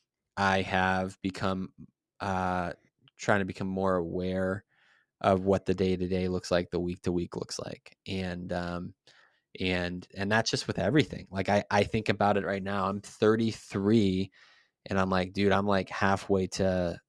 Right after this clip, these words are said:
you know, sixty," right? And I just, just think about where other people are at that I've talked to at sixty. And I go, like, "I don't have that big of a, a window." Like, it's, it's gonna go really, really fast. Um,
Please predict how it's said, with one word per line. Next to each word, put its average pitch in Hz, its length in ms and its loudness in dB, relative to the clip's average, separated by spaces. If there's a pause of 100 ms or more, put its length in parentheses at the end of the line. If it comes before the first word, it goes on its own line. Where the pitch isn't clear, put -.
(100)
you 98 180 -4
know, 87 140 -8
sixty," - 680 -2 (320)
right? 95 200 4
And 95 120 2
I 92 80 0
just, 98 260 -6 (180)
just - 140 -6
think 98 140 -2
about 95 240 2
where 98 200 2
other 98 180 2
people 95 280 -4
are 92 140 0
at 92 300 0
that 92 140 -2
I've 90 380 -4 (420)
talked - 340 8
to 95 380 4
at 92 220 -2
sixty. 92 600 -2 (360)
And 98 60 4
I 98 60 6
go, 101 100 6
like, 101 140 6
"I 107 100 8
don't 143 220 4
have 110 340 6
that 95 220 6
big 95 160 0
of 92 100 -2
a, 90 160 0 (100)
a 98 100 -2
window." 95 560 -4 (120)
Like, 95 220 0
it's, - 200 -2
it's 101 280 -2
gonna 104 220 2
go 98 140 4
really, 95 420 4
really 87 240 0
fast. - 600 -4 (540)
Um, 95 540 2